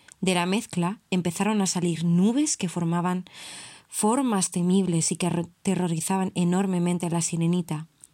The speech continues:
y de la caldera salía un ruido casi indescriptible que solo se puede comparar al llanto de los cocodrilos cuando mueren.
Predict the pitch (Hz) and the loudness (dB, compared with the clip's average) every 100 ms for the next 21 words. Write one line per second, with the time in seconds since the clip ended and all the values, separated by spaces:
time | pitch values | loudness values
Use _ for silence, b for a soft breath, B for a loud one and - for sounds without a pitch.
0 | _ - 190 175 170 165 160 180 202 196 | _ 0 2 2 0 -2 0 0 0 0
1 | 185 190 190 190 180 190 196 - 220 220 | 0 0 0 0 0 0 0 0 -2 0
2 | 240 202 180 - 180 165 - 175 170 165 | 2 2 0 -4 -4 -4 -4 -2 -2 -4
3 | B B B - 196 - 220 220 208 185 | B B B -2 0 0 0 0 -2 -2
4 | 196 190 190 180 175 170 165 - 170 156 | -2 -2 -2 -4 0 0 -2 -2 -2 0
5 | 175 170 170 160 165 - - 170 160 165 | 2 2 0 0 -2 -4 -6 -4 -2 -2
6 | 160 165 - 160 160 160 165 165 | -2 -4 -4 -2 -2 -2 -2 -6